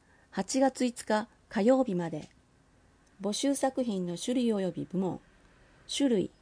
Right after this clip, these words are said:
部門の順に読みます。絵画、一、園児の部、保育所または幼稚園に入所、入園している四歳以上の園児。二、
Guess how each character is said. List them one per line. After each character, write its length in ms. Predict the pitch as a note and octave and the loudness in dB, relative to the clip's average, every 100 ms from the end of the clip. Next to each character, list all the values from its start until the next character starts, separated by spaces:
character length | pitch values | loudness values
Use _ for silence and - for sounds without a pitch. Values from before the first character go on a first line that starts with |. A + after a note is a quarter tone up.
| - | 0
部 140 | B3 | 4
門 240 | C4 A#3 G#3 | 4 4 2
の 100 | F#3+ | 0
順 220 | F#3+ F#3+ | 2 4
に 140 | B3 | 4
読 140 | G3+ E3+ | 4 -2
み 60 | |
ま 120 | D#3 | -6
す。 220 | E3+ - _ _ _ _ _ _ _ _ - | -12 -18 _ _ _ _ _ _ _ _ 2
絵 200 | C4 A#3+ | 2 2
画、 220 | D#3 - _ _ _ - | -2 -6 _ _ _ -6
一、 360 | A#3 - - _ - | -6 -6 -10 _ 0
園 200 | A#3+ C#4 | 2 2
児 120 | G3+ | 2
の 160 | F#3 E3 | -2 -2
部、 240 | D#3 - _ _ _ | -4 -6 _ _ _
保 160 | - B3 | 2 2
育 160 | C#4+ | 2
所 140 | - B3+ | 0 0
ま 120 | B3 | 0
た 140 | G#3 F3 | -2 -4
は 160 | D#3+ - | -4 0
幼 140 | G#3+ | 0
稚 160 | B3+ - | 0 2
園 200 | B3+ G#3+ | 2 2
に 120 | F3 | 2
入 200 | F3+ A3 | 2 0
所、 220 | - G3+ | 0 -2
入 240 | F#3 A3+ B3+ | 2 4 4
園 200 | B3 A#3+ | 2 0
し 60 | |
て 200 | - G#3+ | -2 -2
い 80 | F3 | 0
る 180 | D#3+ D3+ - _ | -2 -4 -12 _
四 180 | F3 B3 | 2 2
歳 260 | - C4 B3+ | 4 2 2
以 40 | |
上 220 | G#3 F3+ | 2 0
の 120 | E3 - | 0 0
園 220 | F#3 F3 | 0 0
児。 220 | - C#3+ - _ _ _ _ - | -2 -10 -12 _ _ _ _ 0
二、 240 | G3+ - | 0 0